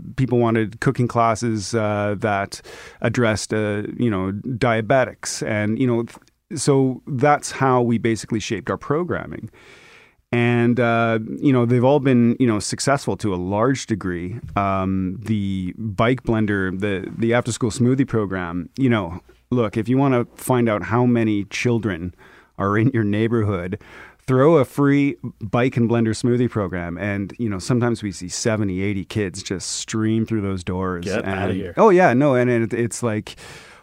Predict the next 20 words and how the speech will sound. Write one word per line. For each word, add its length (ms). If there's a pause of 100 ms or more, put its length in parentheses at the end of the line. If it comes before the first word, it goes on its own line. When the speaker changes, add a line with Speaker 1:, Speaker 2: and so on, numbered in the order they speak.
(180)
Speaker 1:
all 200
hands 280
on 200
deck. 320 (340)
Speaker 2:
<laughs> 100 (360)
Speaker 1:
staff's 560
ready, 640
<laughs> 40
you 140
know, 300
ready 320
with 140
the 80
mops 560
and, 200
you 80
know, 200
like, 260
it's, 260
uh, 280